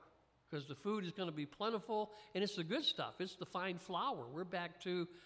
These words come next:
the things they used to eat when they were, when things were going good. So the food's gonna be readily available. It's an amazing word from the Lord, okay? Verse two goes on, "So an officer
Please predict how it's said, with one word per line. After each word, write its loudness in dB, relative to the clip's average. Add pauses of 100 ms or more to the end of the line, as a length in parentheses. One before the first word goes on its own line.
(200)
the 0
things 4
they 4
used 4
to 2
eat 0
when -2
they 2
were, -4
when -2
things 2
were -2
going 2
good. 0 (440)
So 6
the 2
food's 2
gonna 4
be 0 (360)
readily 4
available. 0 (500)
It's -8
an -4
amazing 2 (340)
word 4
from -6
the -2
Lord, -4 (240)
okay? -2 (340)
Verse 0
two 0
goes 2
on, -2 (420)
"So 4
an 2
officer 0